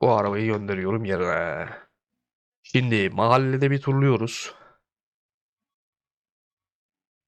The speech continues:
Kardan adamlarımıza bakıyoruz. Kardan adamlar, hediyeler falan filan. Ne durumda? Şu tam karşında var, onu gördüm. Ama şurada bir hediye kutusu.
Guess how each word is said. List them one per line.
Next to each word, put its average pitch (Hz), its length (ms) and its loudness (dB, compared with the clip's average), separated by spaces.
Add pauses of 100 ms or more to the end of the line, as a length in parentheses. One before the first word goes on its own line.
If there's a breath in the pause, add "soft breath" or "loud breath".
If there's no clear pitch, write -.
(120)
Kardan 117 380 4
adamlarımıza 123 720 2
bakıyoruz. 113 520 0
Kardan 113 380 2
adamlar, 95 440 -2
hediyeler 110 560 2
falan 113 360 0
filan. 98 380 -4 (880 loud breath)
Ne 127 140 4
durumda? 113 540 2 (160)
Şu 139 360 -2
tam 147 320 4
karşında 135 640 0
var, 127 220 6
onu 131 260 -4
gördüm. 127 460 2 (1000 loud breath)
Ama 131 380 2
şurada 123 340 -2
bir 113 100 -2
hediye 104 240 -2
kutusu. 120 640 -2